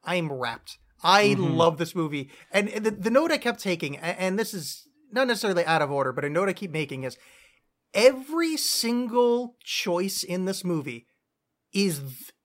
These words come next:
Speaker 1: opposite of what one would expect. So for the example I bring
Speaker 2: <laughs> Yes, you would expect something to be good,
Speaker 1: No,
Speaker 2: and they make
Speaker 1: no, no, but
Speaker 2: every
Speaker 1: that's,
Speaker 2: other
Speaker 1: but that's the thing.
Speaker 2: choice.
Speaker 1: But I, it's, great, let's just make another boring sci-fi movie. I mean, they just made truly unique, weird decisions,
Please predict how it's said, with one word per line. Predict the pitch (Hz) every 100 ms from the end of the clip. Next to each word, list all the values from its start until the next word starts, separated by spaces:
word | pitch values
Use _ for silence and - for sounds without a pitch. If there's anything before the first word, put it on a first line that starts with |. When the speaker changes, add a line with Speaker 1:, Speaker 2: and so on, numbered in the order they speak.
| _
Speaker 1:
opposite | - 202 233 214 240 190
of | 165
what | 175 175
one | 156 170
would | 160
expect. | 147 - - 123 - - _ - - -
So | 240 233
for | 269
the | 262
example | 233 311 311
I | 233
bring | - 175 151 -
Speaker 2:
<laughs> |
Yes, | 175 220 196 -
you | 214
would | 208
expect | 240 - 202 -
something | 180 175
to | 165
be | 170
good, | 147 165 143 110 269
Speaker 1:
No, | 254
Speaker 2:
and | 160
they | 160
make | 165
Speaker 1:
no, | 285
no, | 269
but | 202
Speaker 2:
every | 220
Speaker 1:
that's, | 294 294
Speaker 2:
other | 320
Speaker 1:
but | 302
that's | 320 320
the |
thing. | 330 311
Speaker 2:
choice. | 214
Speaker 1:
But | - 285 - 269
I, | 277 285 269
it's, | - - 262 320 247
great, | 180 185 185 131
let's | 156 -
just | 190
make | 202
another | 185 175 160
boring | 185 170 160
sci-fi | 156 - 151 151 139
movie. | 139 139
I | 226
mean, | 254
they | 254 311
just | 330 -
made | 233 226 - -
truly | - - 262 262 277 262 254
unique, | 196 202 190 165 185 190
weird | 156 170 170 147
decisions, | 156 - 151 139 135